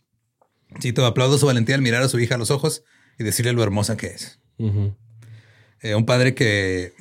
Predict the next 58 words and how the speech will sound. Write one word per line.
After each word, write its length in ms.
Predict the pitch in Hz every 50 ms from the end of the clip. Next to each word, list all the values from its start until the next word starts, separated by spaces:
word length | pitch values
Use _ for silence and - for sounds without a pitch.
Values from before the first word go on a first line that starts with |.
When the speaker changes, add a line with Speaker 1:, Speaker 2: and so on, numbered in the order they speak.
| 156 - 123
Speaker 1:
va 100 | 110 110
mucho 200 | 120 117 113 135
a 40 |
los 120 | 127 123 123
bailes 320 | 151 165 180 175 175 151
dijo, 280 | 139 127 - - 131 123
cito, 240 | 123 143 139 139 160
"He 20 |
estado 180 | 147 147 143 135
involucrado 640 | 139 139 143 135 120 - 127 127 135 139 143 143 - 131
en 100 | 131 117
el 100 | 110 107
baile 240 | 113 110 110 120
de 80 | 120 123
padre 300 | 117 - 120 117 117 117
e 40 | 117
hija 200 | 120 113 - 131
durante 320 | 127 123 110 104 95 -
dos 180 | 101 98 95 -
años 240 | 135 143 165 147 135
con 140 | - 123 131
mis 140 | 165 160 147
hijas. 320 | 143 127 170 220 - _ _ _ _ _ _ _ _ _ _ _ _ _ _ _ _ _ _ _ _ -
Es 160 | 127 117 156
imposible 640 | 156 131 - 139 - - 143 147 147 156 160 156
transmitir 600 | 139 - 139 135 123 104 113 110 - - 139 139
lo 120 | 147 147 -
que 120 | - 139
he 20 | 131
visto 240 | 139 131 143 - 151
en 60 | 131
sus 180 | 139 131 113
dulces 320 | 107 127 123 - 156 135 123
espíritus, 680 | 123 - - 165 170 175 170 175 185 180 180 - - - -
en 120 | 131 135
sus 160 | - 147 131 110
delicadas 500 | 135 127 123 117 - 123 123 127 120 -
almas 260 | 135 131 135 139 123 147
en 100 | 143 131
formación, 640 | - 147 135 135 123 - - 147 131 120 123 131 - _ _ _ _ _ _ _
cuando 240 | - 135 131 131 123
su 80 | 110 117
papá 220 | 127 113 104 123
las 140 | 127 131 123
lleva 160 | 123 127 131
a 40 | 127
su 80 | - 117
primer 280 | - 98 95 95 95 92
gran 180 | 107 104 107
baile. 340 | 131 143 147 131 110 - _ _ _ _ _ _ _ _ - _ _ _ _ _ -
Todo 220 | - 147 156 170
su, 160 | 139 156 143 135
su 420 | - - 147 127 123 - - 127
ser 180 | - - 147 147
absorbe 380 | 143 123 - - 123 123 135 127
mi 100 | 135 131
atención 380 | 127 - 127 117 113 - 107 104
amorosa, 500 | 101 104 117 127 131 127 - 107 -